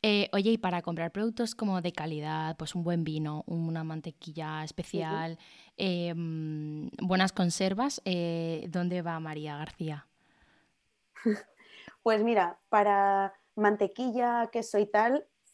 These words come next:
Speaker 2: o sea, yo digo queso y tú dices formaje, ¿no?
Speaker 1: <laughs> Sí.
Speaker 2: Pues, pues formaje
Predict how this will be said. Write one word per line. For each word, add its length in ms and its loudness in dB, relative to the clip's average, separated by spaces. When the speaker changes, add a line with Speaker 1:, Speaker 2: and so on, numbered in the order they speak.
Speaker 2:
o 60 -8
sea, 540 -2
yo 200 4
digo 260 2
queso 520 4
y 100 0
tú 120 0
dices 540 2
formaje, 500 12
¿no? 260 2
Speaker 1:
<laughs> 80 10
Sí. 0 -
Speaker 2:
Pues, 260 -4
pues 300 0
formaje 680 4